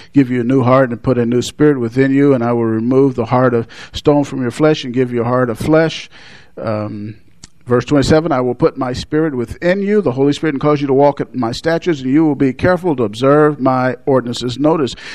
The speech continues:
God in salvation, the new covenant, the new birth, what he does, he cleanses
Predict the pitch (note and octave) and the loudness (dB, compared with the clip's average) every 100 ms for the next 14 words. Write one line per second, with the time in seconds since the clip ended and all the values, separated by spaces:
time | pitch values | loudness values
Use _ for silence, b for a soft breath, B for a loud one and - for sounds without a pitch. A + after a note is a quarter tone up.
0 | B B C#3+ C3+ C#3 D3 D3+ C3 - - | B B 2 2 0 -2 -4 -2 -6 -8
1 | - B2 A#2+ G3 G3+ E3 C3 A#2+ A2+ - | -2 -2 2 0 0 -6 -8 -6 -8 -4
2 | - G3 F#3+ F#3+ F3+ C#3 B2+ A#2+ C3 E3+ | -2 0 0 -2 -4 -4 -2 -2 2 2
3 | E3+ - B B C3+ C3+ B2 D#3 D#3+ D3+ | 2 -2 B B 0 0 2 2 2 0
4 | - - C3 - C#3 C3 A2 F#2 D2+ B1+ | -4 -4 -4 0 0 0 -2 -8 -10 -10
5 | - - - - | -14 -14 -18 -20